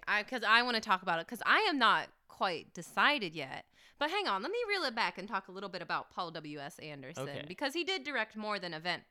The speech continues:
Speaker 1: or Horizon.
Speaker 2: Mm-hmm.
Speaker 1: He actually became pretty known for doing video game movies, because
Speaker 2: Yes.
Speaker 1: he did a very popular franchise.
Speaker 2: Yes.
Speaker 1: That is the Resident Evil franchise.
Speaker 2: Right.
Speaker 1: He did all the way up to, like, number six or seven.
Speaker 2: Yeah, and he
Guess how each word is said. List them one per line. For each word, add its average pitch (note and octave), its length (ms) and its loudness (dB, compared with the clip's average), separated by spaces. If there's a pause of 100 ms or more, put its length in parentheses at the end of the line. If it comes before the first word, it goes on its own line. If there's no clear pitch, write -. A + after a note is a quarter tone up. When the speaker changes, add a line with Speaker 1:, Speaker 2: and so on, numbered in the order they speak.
Speaker 1:
or E3 300 -8
Horizon. E3 640 0
Speaker 2:
Mm-hmm. F#3 280 -6
Speaker 1:
He C4 120 0
actually C#4 540 2
became G3+ 400 -8
pretty F#3+ 520 -10 (360)
known G3+ 520 -4
for F3+ 200 -8
doing F3+ 420 -4
video D#3 380 -8
game D3+ 280 -12
movies, C#3 480 -16 (160)
because F#3 420 0
Speaker 2:
Yes. - 20 -14
Speaker 1:
he C#4 160 0
did C4+ 340 4
a F#3+ 80 2
very B3+ 500 2
popular A#3 600 0
franchise. E3 1120 -6 (360)
Speaker 2:
Yes. - 220 -12
Speaker 1:
That F3 140 -2
is E3+ 140 -6
the A#3 100 -2
Resident C4 500 2
Evil F#4+ 400 4
franchise. F3 880 0
Speaker 2:
Right. A2 380 -6
Speaker 1:
He E4 160 -4
did A#4 200 2
all E4+ 140 10
the E4+ 80 -2
way B3+ 180 4
up C4 180 2
to, C#4 120 -6
like, F3+ 380 0
number G3 280 0
six - 380 -6
or D#3+ 60 -6
seven. C#3 560 -4
Speaker 2:
Yeah, G3+ 260 -4
and C#3 340 -4
he F#3 360 -6